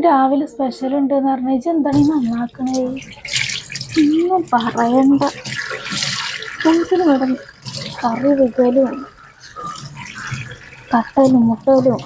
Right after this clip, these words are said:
ഇത് തുടക്കാൻ നിന്നു. എങ്ങനെ ഇപ്പൊ ഇത് പാത്രം വീണത് നിലത്ത്?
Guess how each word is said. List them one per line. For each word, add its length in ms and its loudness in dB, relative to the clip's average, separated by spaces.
ഇത് 200 2
തുടക്കാൻ 540 2
നിന്നു. 340 0
എങ്ങനെ 260 6
ഇപ്പൊ 140 2
ഇത് 60 0
പാത്രം 560 0
വീണത് 460 4
നിലത്ത്? 420 2